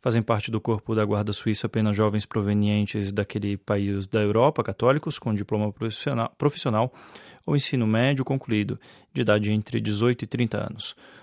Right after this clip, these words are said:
Os guardas não são casados, somente os cabos, sargentos e oficiais podem se casar. Antes de prestar serviço ao Papa, os jovens suíços devem realizar treinamento militar no exército da Suíça.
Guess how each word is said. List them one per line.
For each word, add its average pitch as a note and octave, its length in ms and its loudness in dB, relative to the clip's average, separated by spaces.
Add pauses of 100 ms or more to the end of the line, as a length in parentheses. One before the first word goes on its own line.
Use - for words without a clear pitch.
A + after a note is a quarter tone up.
(120)
Os A2+ 100 -2
guardas A2 580 4
não A2 240 2
são C#3 200 -2
casados, B2 480 4
somente G2+ 360 -4
os - 80 -6
cabos, A#2 360 4
sargentos G#2 560 -2
e G2+ 40 -2
oficiais A2 460 0
podem G2+ 480 -2
se - 140 -6
casar. F2+ 380 -2 (880)
Antes A2+ 400 0
de G#2+ 80 -2
prestar A2 380 -2
serviço A2 380 0
ao C#3+ 60 2
Papa, B2 320 4
os B2 60 2
jovens A2+ 280 2
suíços A2+ 400 0
devem A2 720 2
realizar A2 440 0
treinamento A2 640 0
militar A2 480 2
no A2 100 2
exército G#2 680 -2
da G2+ 120 -4
Suíça. - 460 -4